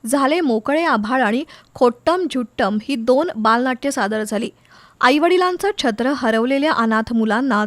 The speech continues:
त्यांच्याच मित्रमैत्रिणींनी मदत केली. आंधळ्या बहिणीचा भाऊ तिच्यासाठी आई बाप बनला.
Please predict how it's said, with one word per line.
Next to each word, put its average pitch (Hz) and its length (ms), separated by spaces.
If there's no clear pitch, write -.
त्यांच्याच 240 500
मित्रमैत्रिणींनी 277 880
मदत 190 360
केली. 208 200
आंधळ्या 302 400
बहिणीचा 302 560
भाऊ 233 340
तिच्यासाठी 247 600
आई 254 260
बाप 202 240
बनला. 202 340